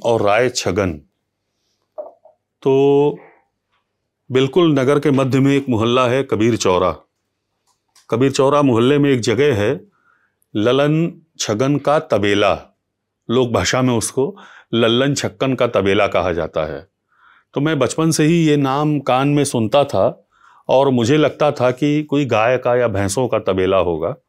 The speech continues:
राय आनंद कृष्ण ने मुझे बताया, वो गाय का तबेला नहीं था, वो था तवायफों का तबेला। राय ललन,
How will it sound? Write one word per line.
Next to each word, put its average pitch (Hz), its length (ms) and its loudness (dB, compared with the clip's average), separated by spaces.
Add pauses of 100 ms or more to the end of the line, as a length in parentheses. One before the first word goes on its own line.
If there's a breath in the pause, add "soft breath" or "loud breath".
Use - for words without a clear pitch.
(1300)
राय 139 280 2
आनंद 156 320 2
कृष्ण 143 280 -2
ने 131 140 0
मुझे 101 280 -2
बताया, 87 520 -6 (840)
वो 98 80 -8
गाय 104 240 0
का 131 80 -2
तबेला 117 400 -2
नहीं 120 200 -8
था, - 260 -20 (840)
वो 113 200 -4
था 110 320 -4
तवायफों 95 680 -4
का - 100 -8
तबेला। 76 520 -14 (3250 soft breath)
राय 104 300 0
ललन, 117 560 -4